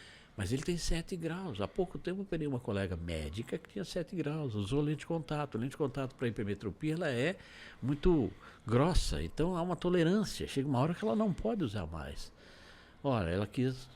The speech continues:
aceitou antecipar a cirurgia da, da catarata, fazer antes mesmo de ter a catarata instalada com seus cinquenta e cinco anos, tirou, botei o grau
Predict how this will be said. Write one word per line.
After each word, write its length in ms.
aceitou 400
antecipar 720
a 60
cirurgia 580
da, 220
da 160
catarata, 600
fazer 380
antes 240
mesmo 240
de 80
ter 180
a 40
catarata 420
instalada 500
com 100
seus 200
cinquenta 380
e 20
cinco 320
anos, 240
tirou, 360
botei 440
o 60
grau 420